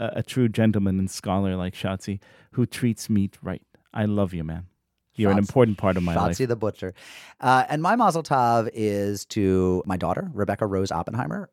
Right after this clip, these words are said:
Speaker 2: who's almost ten. And she decided that what she wanted to motivate her through Hebrew school was to know what her bat mitzvah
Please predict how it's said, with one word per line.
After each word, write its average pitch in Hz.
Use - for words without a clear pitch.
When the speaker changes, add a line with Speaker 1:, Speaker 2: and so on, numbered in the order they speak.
Speaker 2:
who's 90
almost 95
ten. 180
And 127
she 240
decided 185
that 160
what 170
she 190
wanted 180
to 156
motivate 170
her 156
through 151
Hebrew 151
school 143
was 127
to 117
know 131
what 147
her 113
bat 110
mitzvah 139